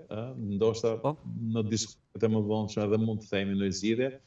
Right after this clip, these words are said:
Speaker 1: Problem tjetër është menaxhimi i destinacioneve turistike. Pra, ë, nga analizat, nga raportet ndërkombëtare, Shqipëria vërtet ka numrin më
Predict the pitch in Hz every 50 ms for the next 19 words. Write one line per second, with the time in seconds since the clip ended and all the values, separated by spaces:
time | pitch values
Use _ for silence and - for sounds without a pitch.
0 | _ - - - _ _ - - 117 131 156 156 147 151 151 147 147 143 139 -
1 | - 123 123 123 127 117 110 117 147 147 139 127 107 131 135 123 131 127 127 120
2 | 117 - 135 131 127 123 110 - 113 117 110 113 - 120 107 - - - - 123
3 | 123 120 107 117 107 - _ _ _ _ _ _ _ _ _ _ _ _ _ -
4 | 107 113 113 113 113 113 113 110 113 110 110 104 107 101 104 101 107 117 120 123
5 | 127 123 123 143 151 131 127 131 123 - - 110 110 110 110 113 113 117 117 117
6 | 117 139 139 123 123 123 120 120 117 107 117 113 107 113 - 110 117 123 127 123
7 | - - - 127 - - 139 143 147 143 135 135 135 - _ _ _ _ _ -
8 | 95 117 113 113 151 147 147 147 - 143 139 135 139 143 135 135 131 131 131 123